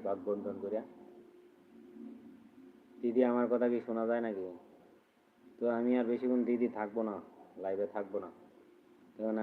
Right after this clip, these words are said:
আপনিও ঘুমান, আমিও ঘুমাবো। রাতে দুইটা বাজে,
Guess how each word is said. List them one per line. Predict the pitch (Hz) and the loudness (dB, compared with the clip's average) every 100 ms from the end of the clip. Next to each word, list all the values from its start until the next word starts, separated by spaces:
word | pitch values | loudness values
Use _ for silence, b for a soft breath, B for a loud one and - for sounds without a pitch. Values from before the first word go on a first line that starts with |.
| 107 | -2
আপনিও | - 117 110 | 0 0 0
ঘুমান, | 110 113 123 151 - - - - - 101 | 0 0 -2 -4 -14 -20 -20 -20 -16 -8
আমিও | 104 107 104 | -2 0 0
ঘুমাবো। | 98 110 110 120 - - - - - - - - - 101 | 0 0 2 0 -2 -6 -12 -14 -20 -20 -20 -20 -12 -6
রাতে | 98 98 104 104 104 104 104 104 90 | -4 -2 2 4 4 4 4 2 0
দুইটা | 104 107 107 104 | -2 0 2 2
বাজে, | 104 104 | 2 2